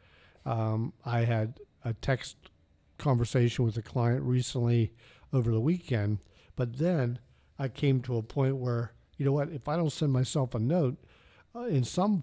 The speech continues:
form, um, I'm, I'm gonna forget to do it.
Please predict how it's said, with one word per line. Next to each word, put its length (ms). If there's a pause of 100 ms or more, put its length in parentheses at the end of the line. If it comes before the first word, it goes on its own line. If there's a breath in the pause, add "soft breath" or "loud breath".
(200)
form, 500 (760 soft breath)
um, 540 (320)
I'm, 240
I'm 120
gonna 260
forget 320
to 100
do 180
it. 160